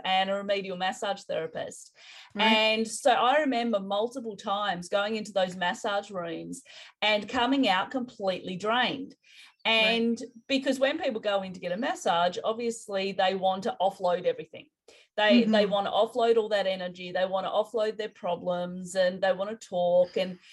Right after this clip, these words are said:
Speaker 1: so I would come out drained. And I was working alongside another massage therapist, and I explained it to him. And I said, "I don't know why I'm coming out feeling like this. This is,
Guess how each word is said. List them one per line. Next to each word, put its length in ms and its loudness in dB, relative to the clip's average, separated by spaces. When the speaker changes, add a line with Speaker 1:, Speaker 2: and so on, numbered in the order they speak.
Speaker 1:
so 200 0
I 140 2
would 180 4
come 280 -2
out 260 -4
drained. 600 -6
And 140 -2
I 40 0
was 200 2
working 320 2
alongside 480 -2
another 300 -6
massage 560 -2
therapist, 720 -2
and 140 2
I 60 6
explained 440 -2
it 140 -8
to 120 2
him. 200 -2
And 100 -4
I 60 -2
said, 380 -4
"I 80 -6
don't 320 2
know 180 2
why 680 0
I'm 160 -2
coming 380 -6
out 200 0
feeling 300 -2
like 300 -2
this. 280 -10
This 220 2
is, 220 2